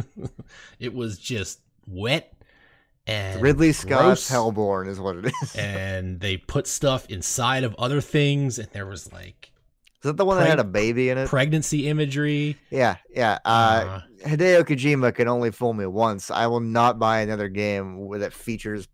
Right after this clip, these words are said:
Speaker 2: uh, childbirth in the trailer. <laughs>
Speaker 1: Oh, I mean, it was, uh, ugh. I did not care for it, but it did look pretty good. <laughs> I mean, visually,
Speaker 2: Yeah, it looked,
Speaker 1: it was a
Speaker 2: it, it looked like a really great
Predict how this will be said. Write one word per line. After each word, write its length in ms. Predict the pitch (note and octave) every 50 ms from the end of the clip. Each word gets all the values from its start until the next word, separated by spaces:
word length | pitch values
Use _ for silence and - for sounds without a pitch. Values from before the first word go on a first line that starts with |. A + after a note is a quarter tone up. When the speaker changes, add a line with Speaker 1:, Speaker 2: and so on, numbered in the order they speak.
| _ -
Speaker 2:
uh, 380 | - G2 F#2+ F#2 F#2 F2 G2 G2 -
childbirth 840 | - - - A#2+ A2+ A2+ A2 A2 G#2 F#2 G#2+ G#2+ G#2+ G#2 - _
in 240 | - G2+ G#2 G2+ G2
the 200 | G2+ G2 F#2+ G2
trailer. 420 | - - - G#2+ A2 A#2 A#2+ B2 - -
<laughs> 60 | D3+ -
Speaker 1:
Oh, 280 | - D#3+ D3+ - A#2+ - - -
I 40 | A2+
mean, 140 | A2+ A#2 A2
it 180 | A#2 A#2 B2 F2+
was, 380 | G#2+ G#2 G2+ F#2 E2+ - - - _
uh, 200 | - A2 G#2+ F#2+ - - -
ugh. 600 | G#2 C#3 D3+ C#3 C3 F2+ D2 - - - - - - - - - - - - - -
I 80 | - -
did 200 | G#2+ G#2 C#3 C3+
not 220 | C3 C3 C3 B2+
care 220 | - C3+ A#2+ G#2+ G2
for 240 | - G#2 F#2+ F2+
it, 80 | F2 -
but 100 | - A#2
it 160 | A#2+ G#2+ G2+
did 160 | - C#3 C3
look 420 | A#2+ A2+ G#2+ C3+ C#3 C3+ - _ _
pretty 200 | - C#3+ A#2+ F#2+
good. 380 | F#2 F#2+ - - - - - - - _
<laughs> 120 | _ _
I 40 | -
mean, 240 | G#2+ A2 G#2+ G2+ G2+
visually, 480 | G2+ B2+ C#3 C#3+ C#3 D3 C#3 D3+ C3+
Speaker 2:
Yeah, 60 | C3+ C#3
it 40 |
looked, 120 | D3+ F3+ F#3
Speaker 1:
it 80 | B2
was 160 | B2 B2+ A#2 A#2
a 160 | A2 G#2 F#2+ - B2+
Speaker 2:
it, 80 | B2 - - - - - - _ _
it 120 | - A2+ A2+
looked 140 | B2+ C3+ B2+
like 120 | C3 B2+
a 100 | A2+ A#2
really 480 | A2 G#2 G#2 G#2+ A2+ A#2 A2+ A2+ A2+ A2+
great 440 | G2+ G2 G#2 G#2+ G#2 G#2 G#2 F#2